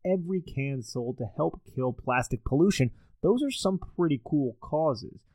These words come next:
So I bought myself some Liquid Death, and I enjoyed it.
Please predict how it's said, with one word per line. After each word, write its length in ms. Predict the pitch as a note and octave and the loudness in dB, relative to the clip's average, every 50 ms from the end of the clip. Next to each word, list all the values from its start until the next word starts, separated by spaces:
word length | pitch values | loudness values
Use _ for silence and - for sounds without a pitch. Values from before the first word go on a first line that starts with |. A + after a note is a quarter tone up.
| _ _ _ | _ _ _
So 280 | - - B3 B3 A3+ F#3+ | 0 2 4 6 6 6
I 140 | E3+ C#3+ | 6 4
bought 380 | B2 A2 - - E3 E3+ D#3 C3 | 4 2 4 8 10 10 10 10
myself 460 | B2 G#2 G#2 G#2 - - G#2+ F2+ - | 6 0 -2 -4 -6 -6 -8 -6 -6
some 260 | - - A2 G2+ G2 | -6 -6 -6 -6 -4
Liquid 360 | G2+ G2 G2+ - F#2 F#2+ G2+ - | -4 -4 -6 -4 -6 -8 -2 2
Death, 240 | D3 D3+ - - - - - _ - | 4 4 4 2 -6 -18 -18 _ 0
and 280 | C4+ B3+ B3+ B3 A3+ A3 | 2 4 4 6 8 10
I 180 | G3+ F#3 F3 | 10 10 10
enjoyed 640 | D#3+ D3+ C#3+ C3 B2 G#2+ A2+ A#2+ C#3+ D3+ D3+ D3+ C#3+ | 10 8 6 4 2 -2 2 6 8 8 8 8 8
it. 200 | D#3+ - - - | 6 2 2 -4